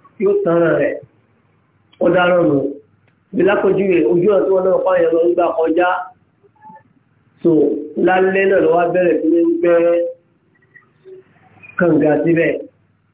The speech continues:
àbí sọ́kàwé. So, ìgbà tó gbẹ́, ó fi nǹkan kó fi kọ́ba rẹ̀.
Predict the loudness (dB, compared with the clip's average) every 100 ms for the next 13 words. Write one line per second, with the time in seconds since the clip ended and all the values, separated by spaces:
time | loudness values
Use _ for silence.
0 | _ _ _ -2 0 0 0 0 0 0
1 | -2 -8 _ _ _ -20 -20 _ _ _
2 | _ _ -2 2 2 2 0 2 2 2
3 | 0 -6 -16 _ _ _ _ _ _ _
4 | _ _ _ _ _ _ _ _ -20 -8
5 | 0 2 4 2 0 -2 0 2 2 2
6 | 2 2 2 0 -2 -2 -2 -2 -2 0
7 | 0 0 0